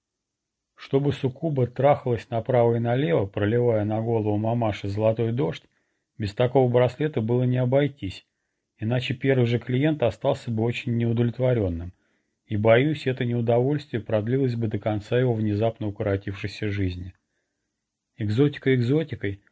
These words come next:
но с оторванной головой и откушенными причиндалами получать удовольствие —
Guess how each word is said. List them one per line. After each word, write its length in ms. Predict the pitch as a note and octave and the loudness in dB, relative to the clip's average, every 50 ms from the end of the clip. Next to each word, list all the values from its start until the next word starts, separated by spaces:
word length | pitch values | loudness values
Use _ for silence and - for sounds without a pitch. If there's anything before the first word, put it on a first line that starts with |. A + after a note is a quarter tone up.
| _ _ - | _ _ -8
но 80 | A#2+ G#2+ | -6 0
с 80 | - | 2
оторванной 520 | B2 A#2+ - - C3 B2+ B2 B2 A#2+ A#2+ A#2 | 2 2 4 2 2 4 4 2 2 0 0
головой 500 | A2+ A#2+ A#2+ A#2+ B2 B2+ C3 D3 D#3 C#3+ | 2 4 4 4 4 2 2 2 2 2
и 40 | |
откушенными 640 | A#2 G2+ - - - B2+ A2+ - - A#2+ A#2+ A#2 A#2 | 2 2 0 -4 -10 -10 -10 -10 -8 -6 -4 -4 -4
причиндалами 800 | G#2+ - A2 - - B2 B2 A#2+ A#2 C3 C#3+ D3 C#3 B2 G#2 F#2+ | -4 -6 -6 -6 -4 -4 -2 0 2 2 2 2 2 0 -2 -2
получать 500 | F#2+ - - G2+ G2+ G2 - - A#2+ - | -2 -4 -4 -4 -4 -2 -2 -4 -4 -2
удовольствие — 760 | A2+ A2 A2+ A2 A#2 A#2+ C3 C#3 B2+ - _ - G2+ F2+ E2+ | -2 -2 0 0 2 2 0 -2 -4 -6 _ -8 -8 -8 -8